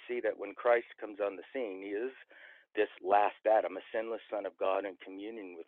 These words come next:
God, who represents others, and who by virtue of his obedience secures a righteousness that he confers upon others, justification,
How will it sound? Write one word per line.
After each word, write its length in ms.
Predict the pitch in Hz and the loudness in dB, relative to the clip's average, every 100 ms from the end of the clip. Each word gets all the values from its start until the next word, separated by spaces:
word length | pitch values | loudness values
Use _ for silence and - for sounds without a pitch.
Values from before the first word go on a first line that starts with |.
| - | -6
God, 200 | 87 92 | -4 -4
who 100 | 101 | -4
represents 540 | 98 104 107 95 95 - - | 0 0 0 -6 -8 -10 -6
others, 340 | 110 87 87 95 - _ - - - - - - - _ - | -4 -4 -6 -12 -18 _ -20 -20 -20 -20 -20 -20 -20 _ -2
and 220 | 110 107 | -2 0
who 160 | 117 110 | -6 -2
by 240 | 104 104 113 | 0 2 0
virtue 400 | 117 - 117 - | -2 -2 -6 -4
of 200 | 104 98 | -4 -4
his 240 | 98 98 95 | -6 -6 -4
obedience 800 | 95 - 123 170 147 87 90 - - | -6 -6 -8 -6 -6 -6 -8 -10 -12
secures 520 | - - 135 139 131 - - | -10 -2 0 2 0 -6 -8
a 160 | 113 113 | -4 -4
righteousness 1080 | 104 110 117 170 - - 127 - 92 95 120 - | -2 2 2 2 -2 -4 -4 -8 -6 -6 -6 -4
that 120 | 95 | -4
he 120 | 90 | -4
confers 500 | - 90 - 107 110 92 | -10 -12 -8 -6 -6 -8
upon 480 | 87 98 92 90 85 _ _ - | -8 -4 -4 -6 -12 _ _ -8
others, 360 | 87 87 104 135 - | -6 -4 -6 -8 -12
justification, 960 | - - 95 90 98 90 - 113 135 | -16 -14 -16 -12 -8 -8 -6 -10 -10